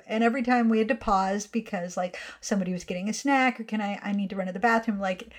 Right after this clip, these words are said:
it, I wanna be clear, listeners, it's not that the movie was slow or taking a long time,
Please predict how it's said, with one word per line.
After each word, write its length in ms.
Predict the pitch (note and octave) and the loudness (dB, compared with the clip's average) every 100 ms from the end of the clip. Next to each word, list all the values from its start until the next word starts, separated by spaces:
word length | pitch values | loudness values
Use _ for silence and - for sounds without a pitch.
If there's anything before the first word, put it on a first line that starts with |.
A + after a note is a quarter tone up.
| - - - _ _ - | -20 -20 -20 _ _ 2
it, 280 | C4+ A#3+ - - - | 2 2 -4 -12 2
I 100 | A#3 | 4
wanna 240 | C4+ D#4 | 4 2
be 80 | D4 | -2
clear, 320 | - F4 E4+ C#4 | -6 -2 2 4
listeners, 560 | A3 G#3 - G3+ F#3+ - | 4 2 -2 -4 -4 -4
it's 200 | G#3 - | -4 0
not 260 | C4 E4 - | 2 2 0
that 140 | - | -2
the 80 | D4 | 4
movie 640 | A#3+ B3+ B3 C#4+ C#4+ D4 - - - - - - - - - - - - - - | 4 4 2 0 -2 -6 -12 -20 -20 -20 -20 -20 -20 -20 -20 -20 -20 -20 -20 -2
was 560 | G#3+ A3+ G#3+ - - - | 4 6 6 2 -2 -2
slow 520 | - B3+ A#3+ A#3 A#3 | -2 2 4 4 4
or 160 | A3 G3+ | 2 0
taking 340 | A3 A#3+ A3+ | 4 4 4
a 60 | G3 | 2
long 200 | G3 G3 | 0 0
time, 340 | A#3 A3 F#3 | 0 0 -2